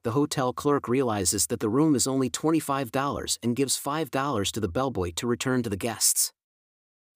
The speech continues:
However, the bellboy keeps two dollars for himself and gives one dollar back to each guest. Now,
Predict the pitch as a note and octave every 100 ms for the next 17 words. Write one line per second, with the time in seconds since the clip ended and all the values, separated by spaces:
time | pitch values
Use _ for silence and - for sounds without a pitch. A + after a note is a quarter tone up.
0 | - C3+ C#3 F3 E2 E2 _ - G2+ C#3
1 | D3 B2+ B2 - D3+ - - - D3+ C3
2 | C3+ C3 F#2 - G#2 F#2+ - A2 C#2 -
3 | A#2 C3+ C3 A#2 D3+ F3+ C#3+ C#3+ A#2 A2+
4 | B2 - A2+ A2+ - C#3 B2+ - - -
5 | _ _ _ _ _ _ _ _ A2 C3
6 | C3+ G#2+